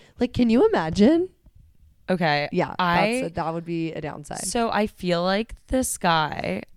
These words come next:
Speaker 2: I did go on the date, and I did say I wasn't gonna <laughs> talk about it.
Speaker 1: Listen, welcome to my world.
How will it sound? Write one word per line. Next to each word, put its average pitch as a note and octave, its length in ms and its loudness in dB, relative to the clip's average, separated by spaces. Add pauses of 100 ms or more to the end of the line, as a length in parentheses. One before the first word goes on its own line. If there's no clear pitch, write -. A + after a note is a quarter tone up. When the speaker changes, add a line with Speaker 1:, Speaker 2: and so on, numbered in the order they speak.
(140)
Speaker 2:
I F3 100 2
did E3 300 -4
go F#3 80 -4
on F#3 220 -2
the G3 100 -2
date, D#3 420 -6 (120)
and E3+ 140 -4
I D#3 100 0
did D3+ 320 -6
say E3 280 -2
I E3 40 -4
wasn't E3 340 -8
gonna E3+ 180 -8
<laughs> - 20 -12
talk F#3 260 0
about - 120 8 (1300)
it. - 100 -10 (1040)
Speaker 1:
Listen, E3 380 -4 (160)
welcome F3+ 300 -2
to D4+ 60 -4
my E3+ 240 0
world. D#3 280 -4